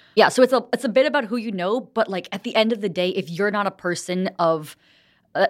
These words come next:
has strong work ethic and that, like, delivers, then I think it doesn't matter if you know the correct people.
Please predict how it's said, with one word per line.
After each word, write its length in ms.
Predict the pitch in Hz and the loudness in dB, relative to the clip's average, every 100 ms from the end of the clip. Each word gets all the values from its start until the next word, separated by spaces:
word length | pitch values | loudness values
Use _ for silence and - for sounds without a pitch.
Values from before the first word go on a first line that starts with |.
| - | 2
has 220 | 190 190 | 2 2
strong 360 | - 196 190 | 2 2 2
work 220 | 165 175 - | 0 0 0
ethic 480 | - 190 170 165 - | -4 -4 -6 -6 -8
and 240 | 180 170 | -6 -4
that, 320 | 165 165 165 - - | -4 -4 -6 -12 -8
like, 200 | 170 139 | -8 -4
delivers, 640 | 180 160 180 220 269 294 - | -2 0 0 2 0 -2 -6
then 160 | 170 156 | -4 -4
I 80 | 151 | -4
think 240 | - 127 - | -8 -8 -6
it 20 | |
doesn't 240 | - - | -8 -8
matter 240 | - 101 143 | -8 -2 -2
if 180 | 180 | 0
you 80 | 175 170 | -2 -2
know 80 | - | -2
the 120 | 170 | -4
correct 240 | - - | -6 -8
people. 360 | - - - - | -10 -16 -16 -16